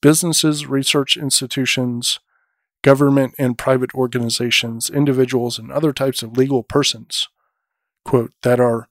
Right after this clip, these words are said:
subject to additional scrutiny and license requirements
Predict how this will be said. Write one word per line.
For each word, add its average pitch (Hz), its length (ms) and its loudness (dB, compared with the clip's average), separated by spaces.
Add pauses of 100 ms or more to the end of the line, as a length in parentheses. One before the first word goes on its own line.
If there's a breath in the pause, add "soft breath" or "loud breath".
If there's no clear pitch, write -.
(120)
subject 165 440 -2
to 139 180 0
additional 135 400 -2
scrutiny 127 480 -2
and 117 160 -10
license 123 420 -2
requirements 120 640 -4